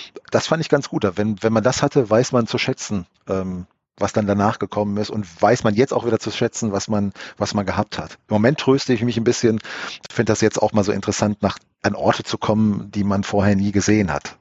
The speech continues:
So halt. Also in dieser Saison, Kiel gehört ja auch noch dazu. Äh,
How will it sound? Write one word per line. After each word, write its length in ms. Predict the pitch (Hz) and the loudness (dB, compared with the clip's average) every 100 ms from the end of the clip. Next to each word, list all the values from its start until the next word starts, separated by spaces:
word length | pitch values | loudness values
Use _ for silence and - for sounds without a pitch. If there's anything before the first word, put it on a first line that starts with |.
| _ | _
So 320 | - 82 73 - | -10 -8 -6 -6
halt. 220 | - - | -4 -4
Also 160 | 87 | -4
in 80 | 95 | -4
dieser 200 | 95 101 | 0 0
Saison, 420 | 87 87 90 95 - - - - - - | 0 -2 -2 -4 -6 -10 -8 -8 -8 -8
Kiel 260 | - 104 104 | 0 2 4
gehört 240 | 98 98 | 2 2
ja 80 | 78 | 2
auch 180 | 107 - | 0 -2
noch 120 | 101 | 0
dazu. 500 | 104 - 104 98 - | -2 -2 -6 -6 -8
Äh, 260 | 90 87 | -6 -6